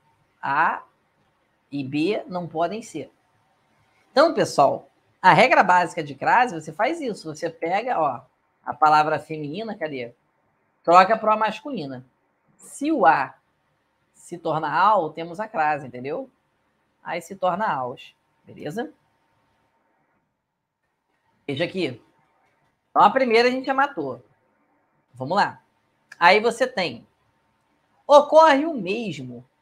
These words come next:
com a abstinência súbita de outras drogas. É um isolamento muito sofrido que leva os usuários a recaídas.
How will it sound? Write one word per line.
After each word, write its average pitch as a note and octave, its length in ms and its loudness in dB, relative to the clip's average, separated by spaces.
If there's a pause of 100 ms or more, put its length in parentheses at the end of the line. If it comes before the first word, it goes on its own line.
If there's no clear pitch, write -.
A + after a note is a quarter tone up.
(360)
com C#4 380 -2
a A3+ 360 2
abstinência B3 1000 -6
súbita C#4+ 680 -4
de C4 240 -4
outras C4 420 2
drogas. A#3 600 0 (760)
É E4 420 6
um C4+ 100 0
isolamento A#3+ 840 0
muito D4 360 -6
sofrido C#4 640 -6
que D4+ 140 -8
leva A3+ 720 2 (420)
os G#3 280 -2
usuários F#3 840 0 (220)
a D4 360 6 (1600)
recaídas. G3 880 -8